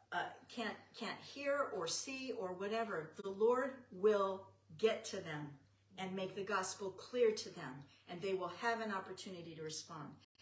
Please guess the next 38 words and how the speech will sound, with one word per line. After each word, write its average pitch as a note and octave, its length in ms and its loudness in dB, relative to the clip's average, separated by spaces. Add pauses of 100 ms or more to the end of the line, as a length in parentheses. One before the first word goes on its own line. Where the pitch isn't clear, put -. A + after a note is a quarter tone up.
(460)
But G3+ 220 2
one A#3 140 2
of C#4 80 0
the C4+ 60 -2
things A3 320 -2
that F3+ 160 -6
changed B3 680 -4
the B3+ 80 -2
way A#3 160 4
that A3+ 140 0
I A3+ 100 2
prayed F#3 400 -4
a - 60 -6
few G#3 160 -8
years F#3 280 -4
ago F3+ 220 -6
when E3+ 140 -6
I E3 80 -6
taught F3+ 340 -8
this, D#3+ 220 -4
it - 40 -8
was E3+ 120 -8
a E3+ 40 -8
book F#3+ 220 -8
that G3 140 -2
I G3 80 0
read E3+ 320 -2 (320)
by F3+ 100 -4
Dutch F3 320 -2
Sheets - 360 0
called F3+ 340 -4
What F3+ 160 -2
to G#3 80 -8
Pray F#3 220 -6
for F3 180 -8
Lost D#3+ 300 -4
Loved D#3 240 -8
Ones. D3 300 -8